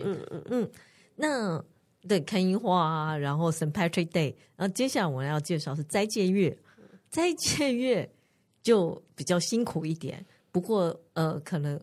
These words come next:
Speaker 2: 范围更大。然后今年的斋戒月是三月十号到四月九号。一般来讲，因为斋戒月开始的时间会因为每个国家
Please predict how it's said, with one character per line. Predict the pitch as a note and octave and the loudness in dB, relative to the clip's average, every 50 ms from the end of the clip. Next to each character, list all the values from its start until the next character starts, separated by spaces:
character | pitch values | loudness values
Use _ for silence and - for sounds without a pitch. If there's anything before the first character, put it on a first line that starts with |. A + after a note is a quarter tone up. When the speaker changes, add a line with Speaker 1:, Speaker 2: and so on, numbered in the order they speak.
| - - - | -12 -8 -4
Speaker 2:
范 | - B3 F3 | -2 0 0
围 | D#3 C#3+ | 0 0
更 | C3+ - F3 D3 C3+ - | -2 -2 -4 -4 -4 -4
大。 | - G3+ A#2+ - - - _ _ _ _ _ _ _ - | -4 -4 -4 -4 -8 -18 _ _ _ _ _ _ _ -12
然 | G#3+ B3 | -10 -8
后 | B3 - - _ _ _ _ _ _ _ _ _ _ | -8 -10 -12 _ _ _ _ _ _ _ _ _ _
今 | - - C#4+ D4 | -10 -8 -6 -2
年 | C#4+ B3 F#3 E3+ F3+ | 0 2 2 2 0
的 | E3 | -2
斋 | D3 - F3+ D3+ D#3 | -2 -2 -2 -2 -2
戒 | D#3+ - - D#3 D3 | -2 -2 -2 0 0
月 | C#3+ D3 D3 C#3+ - - | 0 0 -2 -2 -4 -6
是 | - - - - - - - E3+ D3+ C3+ B2 - - - _ _ _ _ _ | -8 -8 -6 -4 -4 -4 -4 -4 -4 -4 -6 -8 -12 -16 _ _ _ _ _
三 | _ - - - - G3+ F#3 F#3+ F#3+ | _ -20 -8 -2 0 2 4 4 4
月 | F#3 F#3 F#3+ E3+ C3+ | 4 4 2 2 0
十 | B2 - - C#3+ | -2 -4 -4 -6
号 | C#3+ F3 F3+ D3+ | -4 -4 -4 -4
到 | C#3 - C3+ B2+ | -4 -6 -8 -8
四 | - - - - D3+ C#3 | -8 -10 -8 -6 -4 -4
月 | C#3+ C#3 D3 D3 - - - | -4 -2 -2 -4 -4 -6 -10
九 | - - - - | -14 -16 -16 -16
号。 | - - - - _ _ _ _ _ _ _ _ _ _ - | -14 -14 -14 -14 _ _ _ _ _ _ _ _ _ _ -4
一 | C4+ - - - _ _ | -4 -4 -4 -8 _ _
般 | - - D3+ D3+ D3+ D3 C#3+ | -4 -2 -2 -2 -4 -8 -10
来 | B2 - - - - _ | -12 -14 -18 -20 -20 _
讲， | - - - - - _ - - _ _ _ _ _ | -12 -12 -12 -12 -12 _ -20 -20 _ _ _ _ _
因 | - A3+ A3+ A#3 | 2 2 4 4
为 | A#3+ A#3+ F#3+ F3+ | 2 2 0 0
斋 | F3+ - G3+ F#3 | 0 0 0 0
戒 | F#3+ F#3+ G3+ G3 F3 | 0 0 0 -2 0
月 | E3 D#3+ F3 F#3+ F3+ C#3+ - - _ | 0 2 2 2 2 0 -2 -6 _
开 | - - - G3 | -10 -6 -4 -2
始 | G#3+ G#3+ - - | -2 -2 -4 -6
的 | - - - | -6 -6 -4
时 | - - - C#3+ C#3 | -4 -4 -4 -4 -4
间 | - E3 D#3 E3 | -2 0 0 0
会 | - F#3 - | -2 -4 -4
因 | - G3+ G3 F#3+ F#3+ | -2 -2 -2 0 0
为 | F#3+ G3+ E3 C#3 | 0 0 0 0
每 | C3+ D3 D3 - | -2 -2 -4 -2
个 | - E3 | -4 -6
国 | D#3+ - - C#3 D3 D#3+ | -6 -8 -6 -4 -2 -2
家 | D#3+ - G3+ E3 E3+ F#3+ | 0 0 -2 -2 -2 -6